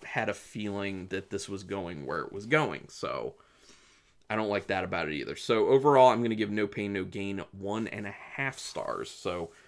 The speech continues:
going down, but we're rebounding. You'll see, stronger finish. Uh, the third one is called The Staircase. Now, this had interesting characters, and they were really well acted. This one, of the first three, this one has the best acting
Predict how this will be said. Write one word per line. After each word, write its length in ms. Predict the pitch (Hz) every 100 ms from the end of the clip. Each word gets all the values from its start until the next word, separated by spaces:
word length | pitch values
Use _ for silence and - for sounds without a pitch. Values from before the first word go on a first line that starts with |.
| _ - -
going 300 | 120 127 117
down, 280 | 101 95
but 120 | 107 139
we're 80 | 160
rebounding. 800 | 190 233 123 110 104 107 135 160 _ _ _
You'll 160 | 107 110
see, 320 | - 98 101 -
stronger 380 | - 104 113 131
finish. 340 | 98 98 - _ - - - -
Uh, 200 | 110 110
the 120 | 120
third 360 | - 214 247 202
one 220 | 180 160
is 100 | 135
called 300 | - 139 110
The 80 | 101
Staircase. 1080 | - - 151 165 165 - 87 80 - -
Now, 160 | 113 123
this 300 | 170 196 -
had 300 | 156 151 -
interesting 500 | 135 160 147 147 117
characters, 600 | - 110 117 - 117 117
and 180 | - 113
they 60 | 110
were 140 | 110
really 320 | 104 185 277
well 240 | 117 104 76
acted. 460 | 101 95 - - - - _
This 200 | 175 -
one, 340 | 185 180 160 - _ _ _ _ _ -
of 200 | 160 156
the 100 | 151
first 400 | 160 147 - -
three, 280 | 127 135 127
this 240 | 113 -
one 140 | 117
has 260 | 113 110 107
the 80 | 98
best 360 | - 101 - - 95
acting 580 | 92 - 123 123 127